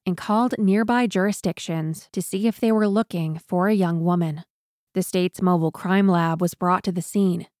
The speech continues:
No missing person report was found.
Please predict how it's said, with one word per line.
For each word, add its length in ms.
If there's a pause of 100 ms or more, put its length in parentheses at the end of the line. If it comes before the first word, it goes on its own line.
(460)
No 200
missing 360
person 380
report 600
was 180
found. 460